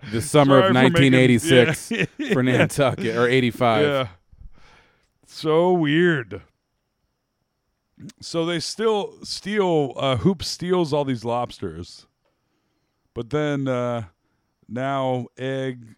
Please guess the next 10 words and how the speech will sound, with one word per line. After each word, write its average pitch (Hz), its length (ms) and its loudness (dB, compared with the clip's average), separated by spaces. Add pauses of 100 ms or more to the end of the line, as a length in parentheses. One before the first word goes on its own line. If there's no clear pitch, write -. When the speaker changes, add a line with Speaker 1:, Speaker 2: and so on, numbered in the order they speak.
(300)
Speaker 2:
Egg 135 440 -6
and, 113 380 -6
uh, 104 360 -4 (180)
Claudio 107 800 -4
are 104 160 -8
in 101 100 -6
the 95 80 -6
truck. 110 380 2
Speaker 1:
<laughs> 427 340 -4
Clay. 123 440 -4